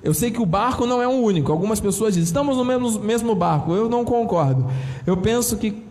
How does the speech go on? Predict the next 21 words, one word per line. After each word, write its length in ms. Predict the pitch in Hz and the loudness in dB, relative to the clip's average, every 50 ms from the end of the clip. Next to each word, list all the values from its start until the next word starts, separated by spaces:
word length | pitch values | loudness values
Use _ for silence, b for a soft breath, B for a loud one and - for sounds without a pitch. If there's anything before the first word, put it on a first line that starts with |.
| - - - - - | -20 -20 -20 -16 -8
cada 480 | - 220 220 226 254 277 277 254 262 233 | -2 0 0 2 2 2 2 2 2 2
um 320 | 214 208 226 254 269 269 | 2 2 2 2 2 2
está 320 | 254 220 208 - 247 240 247 | 2 0 0 0 0 0 2
no 120 | 247 233 | 2 0
seu 220 | 208 - 254 262 254 | 0 0 0 0 2
barco 340 | 240 226 233 240 240 240 | 2 2 2 2 2 0
e 60 | 240 233 | 0 0
cada 240 | 240 240 233 233 | 0 0 0 2
um 160 | 240 247 254 233 | 2 2 2 2
sabe 460 | - - 233 226 233 247 247 262 247 | 0 0 0 2 2 2 0 -2 -4
com, 680 | - - - - - - 214 202 220 240 254 262 247 | -4 -8 -14 -12 -8 -2 0 2 2 2 2 0 0
como 300 | 208 - 240 226 220 233 | -2 0 0 2 2 2
é 80 | 247 254 | 0 -2
que 140 | 247 - | -2 -6
tá 160 | - - 240 240 | -4 -2 0 0
a 40 | |
tempestade, 760 | 240 247 262 254 262 254 269 269 277 - - 190 170 160 160 180 | 0 0 0 0 0 0 0 0 -2 0 0 0 2 2 2 2
o 40 | |
nível 300 | 185 196 220 240 233 233 | 2 2 2 2 2 2
de 100 | 226 220 | 0 0
tempestade. 800 | 208 220 226 226 233 220 240 226 202 - - 156 143 147 147 - | 0 0 0 0 0 2 0 0 0 0 0 0 0 0 -2 -4